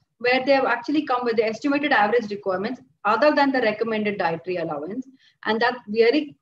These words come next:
clearly shows, uh, there has been slight difference in these values. I'm not going to read out this chart.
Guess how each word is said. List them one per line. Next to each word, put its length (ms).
clearly 640
shows, 420
uh, 240
there 140
has 180
been 260
slight 320
difference 420
in 120
these 220
values. 380
I'm 140
not 220
going 160
to 200
read 220
out 240
this 160
chart. 300